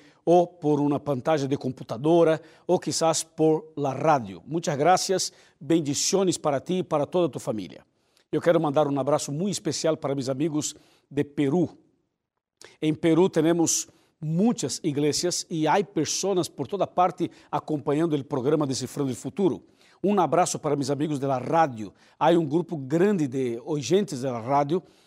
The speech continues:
especialmente em Uruguai, especialmente em Equador, também em Paraguai e outros países de Sudamérica. Um abraço para todos que por la rádio Nuevo Tiempo escutam e acompanham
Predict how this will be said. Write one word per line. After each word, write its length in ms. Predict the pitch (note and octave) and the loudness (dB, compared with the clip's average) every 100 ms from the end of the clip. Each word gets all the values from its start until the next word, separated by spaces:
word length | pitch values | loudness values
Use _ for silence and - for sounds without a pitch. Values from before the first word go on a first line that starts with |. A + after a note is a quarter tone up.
| _ | _
especialmente 680 | - C#3+ E3+ D#3 D#3 D3 E3+ | -10 -4 -2 2 2 2 2
em 80 | D#3 | 0
Uruguai, 640 | C#3+ C3+ B2 D3+ D3 D3 C#3+ - - | 0 0 2 4 4 2 -2 -12 -12
especialmente 680 | - - D#3+ - C#3 D3+ D3 | -8 -4 -2 0 0 0 -2
em 80 | C#3+ | -2
Equador, 640 | C#3 C#3 B2+ D3 D#3 D3+ D3 - _ | -2 -6 -2 2 4 4 0 -10 _
também 340 | C#3 C#3 D3 | -4 -2 0
em 40 | D3+ | 0
Paraguai 720 | C#3+ C#3 B2 B2+ D#3+ D#3+ E3+ - | 2 0 2 4 6 6 0 -4
e 120 | F3+ | 2
outros 340 | F#3 G#3 D3+ - | 4 4 0 -4
países 380 | B2+ D#3 D#3 | 0 0 0
de 80 | C3 | -4
Sudamérica. 680 | B2 C#3+ B2+ D#3+ D#3 F3+ C#3+ - _ _ | -4 -4 0 2 2 -2 -4 -8 _ _
Um 220 | F#3+ A#3 | -2 2
abraço 560 | G3+ C#3+ F3 F#3+ - C#3 | 2 2 2 2 0 -6
para 220 | - C#3+ | -2 -2
todos 260 | C#3 F3+ D3 | 0 -2 -2
que 160 | - | -8
por 220 | D#3 D3+ D3 | -4 0 0
la 100 | B2+ | 0
rádio 460 | C3 F#3+ G3+ G#3+ | 2 2 2 0
Nuevo 340 | F3+ F#3+ G#3+ A3 | 2 4 4 2
Tiempo 460 | G#3+ F#3 F3 G3 - _ - | 0 0 0 -2 -4 _ -2
escutam 640 | E3 - F3+ F#3 E3+ E3+ | 0 0 -2 0 0 0
e 80 | - | 0
acompanham 640 | D3+ D#3+ D3+ D#3+ D#3 D3+ | -2 -4 -2 2 2 2